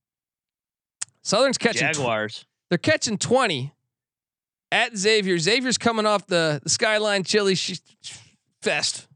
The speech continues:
Speaker 1: whatever the fuck it's called.
Speaker 2: <laughs>
Speaker 1: Uh, Crosstown, Crosstown Chili Fest. Uh, so it's a great letdown spot. And meanwhile, Southern is not bad.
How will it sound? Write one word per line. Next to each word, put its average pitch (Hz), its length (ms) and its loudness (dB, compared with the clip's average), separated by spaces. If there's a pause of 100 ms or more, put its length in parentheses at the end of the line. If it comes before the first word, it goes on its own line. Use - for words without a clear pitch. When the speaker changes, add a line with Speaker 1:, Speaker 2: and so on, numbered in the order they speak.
Speaker 1:
whatever 180 240 -4
the 160 80 -4
fuck 147 180 -10
it's 127 120 -14
called. 120 280 -6 (300)
Speaker 2:
<laughs> 254 120 -8
Speaker 1:
Uh, 180 520 2 (280)
Crosstown, 208 800 2
Crosstown 208 480 0
Chili 196 240 2
Fest. 175 440 0 (380)
Uh, 185 560 2 (140)
so 226 160 2
it's 196 100 0
a 180 40 -4
great 262 200 2
letdown 190 560 0
spot. 127 400 -2
And 180 160 0
meanwhile, 233 400 2
Southern 277 420 2
is 143 160 -4
not 175 320 -2
bad. 127 460 -4